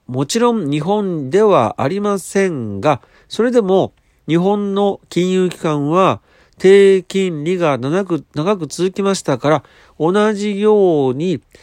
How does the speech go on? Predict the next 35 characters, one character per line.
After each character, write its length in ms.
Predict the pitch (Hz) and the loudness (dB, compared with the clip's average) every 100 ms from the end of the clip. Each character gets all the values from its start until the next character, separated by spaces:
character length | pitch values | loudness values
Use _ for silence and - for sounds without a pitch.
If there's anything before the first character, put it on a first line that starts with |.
| _ _ | _ _
国 180 | - 160 - | -2 -2 -2
債 460 | - 202 202 190 | -2 0 2 2
を 160 | 190 170 | 0 0
た 200 | - 160 | -4 -8
く 80 | - | -6
さ 200 | - 220 | -2 -2
ん 100 | 180 | -2
保 160 | 170 | -2
有 200 | 202 233 | -2 -2
し 100 | 214 | -4
て 100 | - | -2
い 40 | 226 | -2
る 140 | 233 | -2
と 180 | 202 214 | -2 -2
い 200 | 220 220 | 0 -2
う 80 | 208 | -2
こ 160 | 220 | -4
と 180 | 214 214 | 0 2
は 220 | 226 233 - _ _ _ _ _ - | 4 2 -2 _ _ _ _ _ -6
可 180 | - | -2
能 220 | 170 165 160 | 2 2 0
性 140 | 151 | -2
と 100 | 160 | -4
し 60 | 165 | -2
て 100 | 226 | 2
は 240 | 196 135 | 2 2
あ 80 | - | -2
る 100 | 151 | 0
わ 140 | 120 98 | 0 -2
け 100 | 98 | -4
で、 260 | 165 247 _ _ _ _ _ _ _ - - | 0 -2 _ _ _ _ _ _ _ -20 -8
え、 80 | 170 | -2
こ 120 | 220 | 2
れ 80 | 226 | 4
が 200 | 214 | 4